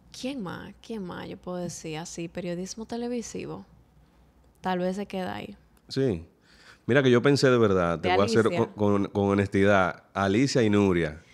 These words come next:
Speaker 2: Porque decías hace un rato que es muy analítica, organizada y
Speaker 1: Mira
Speaker 2: todo
Speaker 1: lo que
Speaker 2: eso. Y
Speaker 1: pasa.
Speaker 2: bueno, le gusta el periodismo de investigación.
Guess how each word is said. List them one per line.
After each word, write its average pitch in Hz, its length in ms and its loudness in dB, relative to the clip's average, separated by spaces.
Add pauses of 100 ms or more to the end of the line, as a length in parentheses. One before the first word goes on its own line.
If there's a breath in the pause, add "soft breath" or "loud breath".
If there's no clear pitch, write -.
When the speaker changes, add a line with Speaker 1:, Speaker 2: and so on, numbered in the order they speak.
(220 soft breath)
Speaker 2:
Porque 127 300 4
decías 113 540 6
hace 117 160 2
un 117 60 2
rato 131 540 2 (340 loud breath)
que 110 80 0
es - 120 6
muy 107 80 6
analítica, 110 960 6
organizada 107 880 4
y 104 40 4
Speaker 1:
Mira - 120 4
Speaker 2:
todo 123 120 6
Speaker 1:
lo - 60 2
que 117 100 6
Speaker 2:
eso. 110 180 4
Y - 20 6
Speaker 1:
pasa. 180 160 8
Speaker 2:
bueno, 110 300 4
le 87 100 0
gusta 101 640 4
el 95 80 0
periodismo 101 400 4
de 104 60 2
investigación. 98 640 0